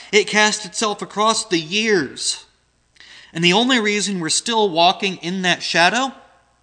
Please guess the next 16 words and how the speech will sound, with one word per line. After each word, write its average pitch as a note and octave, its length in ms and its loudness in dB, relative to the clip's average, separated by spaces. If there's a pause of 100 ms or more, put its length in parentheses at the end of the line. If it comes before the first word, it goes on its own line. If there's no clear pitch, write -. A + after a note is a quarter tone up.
(1500)
is D#3+ 120 -14
because E3+ 400 -4
we E3+ 140 0
can't F3+ 380 -4
stop - 500 -4
focusing D#3 640 -6 (180)
our D3+ 160 0
lives D3 920 -2 (840)
on C#3 200 -8
that C3 220 -6
shadow. B2 440 -6 (3750)
We D3+ 100 -4
refuse D#3 640 -2 (480)
to D3 120 -12
move C#3+ 280 -6
on C#3+ 440 -2